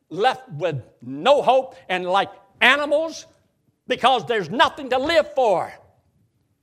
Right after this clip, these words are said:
What do you expect them to do? And they look at their mom and dad, and do they see a happy mom and a happy dad?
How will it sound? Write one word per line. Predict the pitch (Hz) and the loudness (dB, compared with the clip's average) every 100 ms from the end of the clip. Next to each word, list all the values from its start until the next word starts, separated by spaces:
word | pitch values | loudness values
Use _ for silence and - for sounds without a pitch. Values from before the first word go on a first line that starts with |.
| _ _ _ _ _ _ _ | _ _ _ _ _ _ _
What | - 320 | -4 -2
do | |
you | 349 | -2
expect | 311 - - - 277 - - | -6 -10 -8 0 0 0 -10
them | 202 170 | -10 -4
to | 165 | -4
do? | 160 131 85 _ _ _ _ _ _ _ _ _ _ _ _ _ | -4 -8 -12 _ _ _ _ _ _ _ _ _ _ _ _ _
And | - 165 | -10 -4
they | 190 | -2
look | 190 214 202 | 0 -2 -4
at | 214 | -8
their | 208 196 | -8 -8
mom | 185 196 190 | -6 -6 -6
and | 175 | -8
dad, | 143 180 185 | 0 0 0
and | 160 135 | -4 -8
do | 160 | -6
they | 160 247 | -6 -6
see | - 220 175 | -8 -8 -4
a | 123 | -6
happy | 117 185 165 180 | -6 -8 -6 -8
mom | 151 160 160 | -8 -8 -8
and | 151 | -10
a | 127 | -10
happy | 156 151 143 | -12 -14 -12
dad? | 123 131 135 135 | -10 -10 -10 -14